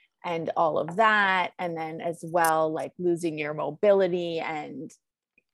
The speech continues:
really losing your coping mechanisms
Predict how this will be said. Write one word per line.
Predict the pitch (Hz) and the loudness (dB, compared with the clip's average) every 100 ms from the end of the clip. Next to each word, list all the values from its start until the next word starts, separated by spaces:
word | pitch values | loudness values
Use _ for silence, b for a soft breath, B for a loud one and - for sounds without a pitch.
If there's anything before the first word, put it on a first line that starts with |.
| _ 175 | _ -4
really | 180 196 180 165 160 160 - _ _ _ _ _ | 4 6 6 2 -2 -8 -12 _ _ _ _ _
losing | 196 214 208 190 | 4 4 4 0
your | 165 | -2
coping | 160 208 269 202 165 | -2 0 2 2 -2
mechanisms | 165 165 165 - - 117 110 185 196 | -6 -8 -10 -10 -12 -10 -10 -12 -18